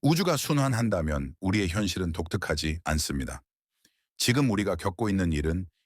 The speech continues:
이전에도 수없이 일어났을 수 있습니다. 그리고 그런 일이 다시 일어날 수도 있습니다. 이게 답이 아니면 어쩌지?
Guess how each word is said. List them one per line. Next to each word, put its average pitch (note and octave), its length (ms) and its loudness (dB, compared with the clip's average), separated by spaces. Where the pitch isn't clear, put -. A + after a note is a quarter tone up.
이전에도 G2+ 540 2
수없이 G2 440 -2
일어났을 D#2+ 440 0
수 - 160 -6
있습니다. C2+ 480 -6
그리고 F#2 320 2
그런 F2+ 300 0
일이 E2 160 0
다시 E2 340 -4
일어날 D#2 320 0
수도 D2 180 -8
있습니다. C2 460 -10
이게 A#2+ 200 4
답이 A#2 400 0
아니면 A#2 360 0
어쩌지? F#2 520 -2